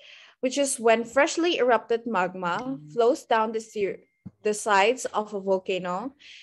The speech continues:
They can travel quickly and reach the temperature up to one thousand and two hundred degrees Fahrenheit. Other ha-,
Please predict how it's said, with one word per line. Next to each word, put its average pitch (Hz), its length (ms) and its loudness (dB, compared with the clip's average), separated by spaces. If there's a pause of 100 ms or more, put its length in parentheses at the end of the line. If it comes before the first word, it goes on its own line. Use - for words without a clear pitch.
(240)
They 277 80 6
can 285 220 4
travel 302 580 6
quickly 277 560 0
and 226 220 0
reach 240 240 -4
the 208 100 -4
temperature 214 840 -2
up 269 260 0
to 233 140 0
one 233 380 2
thousand 240 420 0
and 220 160 -6
two 226 200 -4
hundred 202 420 -6
degrees 190 540 -2 (440)
Fahrenheit. 185 680 -2 (760)
Other 302 300 8
ha-, 240 480 2